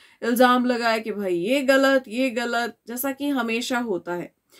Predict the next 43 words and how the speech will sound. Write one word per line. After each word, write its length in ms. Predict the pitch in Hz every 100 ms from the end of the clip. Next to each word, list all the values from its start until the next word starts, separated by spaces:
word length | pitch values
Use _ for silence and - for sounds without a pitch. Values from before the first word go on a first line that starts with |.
| - _
और 140 | 269 330
अब 160 | 392
जो 200 | 330 392
है 60 | 381
रूमर्स 380 | 370 302 320 294
आ 160 | 240
रहे 160 | 233 262
हैं 340 | 269 254 269
कि, 440 | - 269 269 269 -
आ, 300 | 220 202 180 - _ _ _ _ _ _
नागा 420 | 208 220 247 262 269
चैतन्य 400 | 277 254 254 254
जो 160 | 262
है 100 | 254
डेट 300 | 220 220 240
कर 200 | - 226
रहे 260 | 190 196 208
हैं 300 | 220 202 202
एक 380 | 180 185 175 -
एक्ट्रेस 360 | 180 - 226 -
को, 220 | 247 254 _ _ _ - _ _ -
जिसके 280 | 294 339 427
बाद 560 | 349 370 277 247 453 - _ -
एक 160 | 262
बार 180 | 277 311
फिर 260 | - 349 381
से 200 | 392 339
समांथा 480 | 294 247 254 285
पर, 420 | 269 262 262 - -
आ, 320 | 208 202 190
जो 180 | 190 214
है 120 | 214
इल्जाम 420 | 214 208 214 233
लग 160 | 226 214
रहे 180 | 220 220
हैं, 180 | 220 214
सोशल 320 | 214 208 220
मीडिया 360 | 208 196 208
पर 160 | 214 196
ट्रोल 360 | 196 202 233 240
हो 180 | 208
रहे 260 | 196 196 196
हैं। 180 | 196